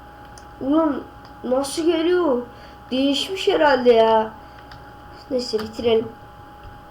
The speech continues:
Evet arkadaşlar. Ee, köylüler bayağıdır kayıp. Uhu.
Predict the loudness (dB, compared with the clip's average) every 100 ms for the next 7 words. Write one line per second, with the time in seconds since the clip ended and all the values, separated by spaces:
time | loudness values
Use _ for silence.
0 | -20 -20 -20 -20 -4 -4 -2 -4 -2 -4
1 | -4 -12 -14 -14 -18 -20 -20 -20 -20 -20
2 | -20 -20 -20 -20 -6 2 6 6 4 0
3 | 2 2 2 4 4 4 4 2 2 2
4 | 2 0 -14 0 6 6 6 4 4